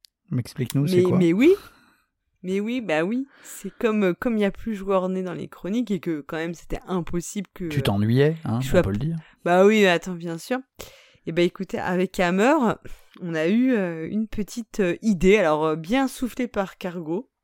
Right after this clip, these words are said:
Speaker 2: On le dit, on lui rend, on rend à Cargo ce qui appartient à Cargo. Et donc on a, euh, voilà, on a fait ce, euh, ce, cette nouvelle, euh, chronique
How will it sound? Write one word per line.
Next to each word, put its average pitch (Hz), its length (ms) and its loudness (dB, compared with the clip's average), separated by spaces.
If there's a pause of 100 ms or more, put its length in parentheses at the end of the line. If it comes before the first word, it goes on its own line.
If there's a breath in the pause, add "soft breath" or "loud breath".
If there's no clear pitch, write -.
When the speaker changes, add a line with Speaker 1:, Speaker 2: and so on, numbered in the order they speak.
(120)
Speaker 2:
On 156 40 -4
le 170 120 -2
dit, 160 220 -8
on 311 60 -6
lui 196 160 -2
rend, 175 340 -2
on 143 180 -6
rend 175 220 -8
à 170 80 -6
Cargo 165 380 -6
ce - 100 -16
qui - 80 -8
appartient 160 320 -12
à 170 80 -10
Cargo. 170 480 -8 (920 loud breath)
Et 175 60 -6
donc 208 220 2
on 226 160 4
a, 185 320 6
euh, 147 260 2
voilà, 143 260 -2
on 156 120 -8
a 147 140 -4
fait 214 160 -6
ce, - 220 -8
euh, 147 680 -8
ce, 175 440 -12
cette - 380 -8
nouvelle, 214 560 2
euh, 175 280 2
chronique 180 580 -4